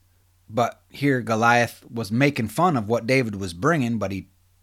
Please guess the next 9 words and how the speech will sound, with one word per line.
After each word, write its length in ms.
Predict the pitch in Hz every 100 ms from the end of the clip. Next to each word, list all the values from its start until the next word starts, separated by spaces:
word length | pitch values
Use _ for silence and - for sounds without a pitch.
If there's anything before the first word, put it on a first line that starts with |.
| -
didn't 220 | 120 107
see 280 | - 175 143
what 280 | 107 80
David 320 | 107 123 113 107
would 100 | 120
actually 380 | 117 - 113
kill 200 | 107 185
him 100 | 117
with. 220 | 98 87